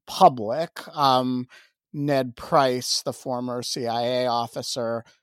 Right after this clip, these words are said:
uh, and Democratic, uh, national security messenger, messenger guy,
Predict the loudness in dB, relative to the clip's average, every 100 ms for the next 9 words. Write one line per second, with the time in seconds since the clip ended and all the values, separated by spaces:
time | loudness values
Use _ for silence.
0 | _ _ -2 2 2 0 -2 -4 -4 -4
1 | -2 0 0 -2 -10 -18 -20 -20 -10 -8
2 | -6 -8 -6 -4 -2 -4 -8 -12 -6 -4
3 | -2 -2 -4 -6 -10 _ _ _ -8 -2
4 | -2 -2 -4 -6 -6 -6 -4 -2 -2 -4
5 | -6 -6 -8 -6 -4 -4 -6